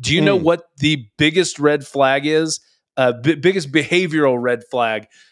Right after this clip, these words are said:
Speaker 1: uh, that's exhibited by, by people who perpetrate frauds?
Speaker 2: Oh, uh, yeah. I, my guess is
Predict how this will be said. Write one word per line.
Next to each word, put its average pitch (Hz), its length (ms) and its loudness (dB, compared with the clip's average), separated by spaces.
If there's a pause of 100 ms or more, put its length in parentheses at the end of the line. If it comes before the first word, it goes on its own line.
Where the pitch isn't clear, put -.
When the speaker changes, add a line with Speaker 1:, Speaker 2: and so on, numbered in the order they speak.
(160)
Speaker 1:
uh, 131 160 2
that's 123 240 -2
exhibited 123 560 -2
by, 117 240 2 (160)
by 117 140 0
people 123 300 -2
who 113 100 -4 (100)
perpetrate 117 460 -6
frauds? 90 420 -10 (180)
Speaker 2:
Oh, 123 540 2 (100)
uh, 127 480 0
yeah. 117 520 -2 (100)
I, 139 600 0 (600)
my 135 560 -2 (240)
guess - 800 -4 (560)
is 131 680 2